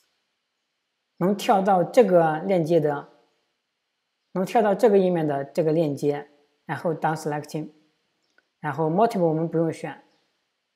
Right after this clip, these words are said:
下面也不用选，然后保存。好，大家现在注意好，我们现在创建了这个，嗯，link 选择，大家记不记得我们之前的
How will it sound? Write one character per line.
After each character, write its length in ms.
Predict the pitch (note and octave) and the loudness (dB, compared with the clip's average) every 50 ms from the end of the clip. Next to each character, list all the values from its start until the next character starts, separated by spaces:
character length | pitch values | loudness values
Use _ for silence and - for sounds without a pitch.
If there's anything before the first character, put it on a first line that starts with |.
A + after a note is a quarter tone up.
| _ _ _ _ _ _ _ _ | _ _ _ _ _ _ _ _
下 160 | - - F#3+ | -6 -4 -2
面 140 | F#3 F3+ E3+ | -2 0 -2
也 80 | D#3 D3 | -2 -2
不 100 | D3+ E3 | -2 -4
用 100 | D#3+ D#3 | -4 -4
选， 280 | D#3 - E3 C#3+ D3 | -8 -10 -12 -14 -12
然 180 | - E3 D#3+ D3+ | -10 -10 -8 -4
后 240 | C3+ F3 E3 D#3+ D#3+ | -2 0 0 0 -2
保 220 | - - D#3 C#3+ | -2 -2 -2 -2
存。 380 | C#3+ - D3+ D3 E3 F#3 - - _ _ _ _ _ _ _ _ _ _ _ _ _ _ _ _ _ _ _ _ _ _ _ _ _ _ _ _ _ _ _ _ _ _ _ _ _ _ _ _ | -4 -6 -6 -4 -4 -6 -8 -10 _ _ _ _ _ _ _ _ _ _ _ _ _ _ _ _ _ _ _ _ _ _ _ _ _ _ _ _ _ _ _ _ _ _ _ _ _ _ _ _
好， 180 | _ - F3 F3+ | _ -6 -6 -4
大 140 | - G3+ F#3+ | -2 -2 0
家 160 | F#3+ F#3 F3+ | 0 0 -2
现 240 | F3+ - G#3 F#3+ F#3+ | -2 -2 -4 -2 0
在 460 | F#3 F#3 E3+ D#3+ D#3+ - - - _ _ _ | 0 0 0 -2 -4 -8 -12 -18 _ _ _
注 120 | - G3+ | 2 2
意 60 | F#3+ | 2
好， 540 | F3 - - D3+ D#3 - - - _ _ _ _ | 2 0 -2 -4 -4 -6 -8 -18 _ _ _ _
我 80 | F3+ | -4
们 120 | F3 G3 G3+ | -2 -2 -4
现 220 | F#3+ - A#3 A3 | -2 -2 -2 0
在 140 | A3 G#3+ G3+ | 0 0 -2
创 180 | G3+ - G#3+ G#3+ | -4 -4 -4 -2
建 120 | G#3 G3+ | -2 0
了 140 | F#3 E3+ E3 | 0 -2 -4
这 200 | D#3+ - - A3+ | -4 2 2 2
个， 400 | F#3+ F3 F3 D#3+ D3+ D3+ - - - _ _ _ _ _ _ _ _ _ _ _ _ _ _ _ _ _ | 4 4 2 2 2 -2 -8 -14 -20 _ _ _ _ _ _ _ _ _ _ _ _ _ _ _ _ _
嗯， 800 | F#3 E3 E3 E3 D#3+ D#3 D3+ D3+ D3 D3+ D3 D3 D3 D#3 - - _ _ | 0 0 2 2 0 0 -2 -2 -4 -4 -6 -6 -8 -10 -12 -18 _ _
link 160 | A#3 A3 G#3 | -4 -4 -4
选 200 | - - - D3+ | -4 -6 -6 -6
择， 80 | D3+ E3+ - - _ | -6 -8 -10 -8 _
大 80 | A#3 | -4
家 180 | A#3 A3+ A#3 A3+ - - _ _ | -2 -2 -2 -4 -6 -14 _ _
记 120 | - - | -4 -2
不 80 | G#3 G#3 | -2 0
记 120 | G3+ A3+ | 2 2
得 120 | F#3 F3+ E3 | 2 2 2
我 60 | D#3+ | 0
们 180 | D#3+ E3+ F3 F3+ | 0 -2 -2 -4
之 140 | F3+ - G3+ | -4 -6 -8
前 300 | F#3 - - E3+ E3+ F#3+ | -6 -6 -6 -6 -4 -2
的 460 | F#3 F3 E3 D#3 D3+ D3+ D#3 - _ | -2 -2 -2 -2 -4 -6 -10 -14 _